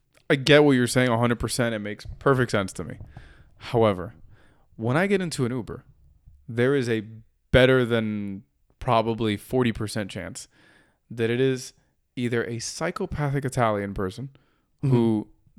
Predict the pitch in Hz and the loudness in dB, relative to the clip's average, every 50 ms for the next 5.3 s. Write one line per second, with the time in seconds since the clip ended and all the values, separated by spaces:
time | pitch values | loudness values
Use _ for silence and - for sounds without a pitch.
0 | 147 123 131 147 175 165 127 - 117 110 92 92 95 98 120 135 _ - - - | -8 -2 0 0 0 0 -2 -4 -2 -2 0 0 -2 -4 -6 -10 _ -20 -20 -20
1 | _ _ _ _ - 120 110 120 123 139 135 - 135 117 120 110 104 123 143 117 | _ _ _ _ -18 -10 -2 0 0 0 0 -2 -4 -2 -2 -2 0 0 0 0
2 | 101 - - _ _ - - 117 107 104 95 - - 175 170 143 117 110 101 98 | -2 -4 -6 _ _ -14 -12 -12 -12 -12 -10 -2 0 0 0 0 0 0 -2 -2
3 | 90 82 - - _ _ - 139 120 107 101 107 117 117 123 123 120 110 104 110 | -2 -6 -12 -18 _ _ -12 -10 -8 -8 -4 2 4 4 6 6 4 4 2 0
4 | 104 - - - 110 104 113 104 - 110 104 101 98 98 98 101 101 101 101 101 | 0 0 0 -2 0 2 0 0 0 0 -2 0 0 0 0 0 0 0 -2 -4
5 | 107 110 110 98 87 - | -6 -4 -4 -6 -6 -6